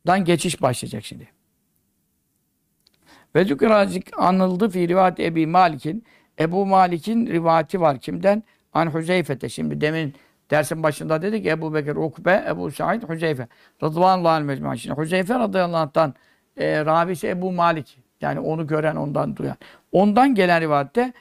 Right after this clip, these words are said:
şöyle geçiyor. Feyetûne gelecekler insanlar. Hep geri dönüyoruz yani. Üç dört derstir yine mevzu oraya geliyor ama arada çok ilimler, farklı malumat zikrediliyor.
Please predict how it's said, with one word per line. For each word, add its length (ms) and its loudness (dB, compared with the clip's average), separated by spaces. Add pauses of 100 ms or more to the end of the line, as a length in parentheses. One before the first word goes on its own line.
(120)
şöyle 300 2
geçiyor. 400 0 (320)
Feyetûne 600 0
gelecekler 580 0
insanlar. 540 -2
Hep 240 -6
geri 260 0
dönüyoruz 360 4
yani. 180 2
Üç 220 -8
dört 220 -2
derstir 420 0
yine 200 -2
mevzu 340 0
oraya 220 0
geliyor 320 -2
ama 160 -2
arada 320 2 (260)
çok 220 0
ilimler, 400 0
farklı 460 -4
malumat 480 -2
zikrediliyor. 540 -4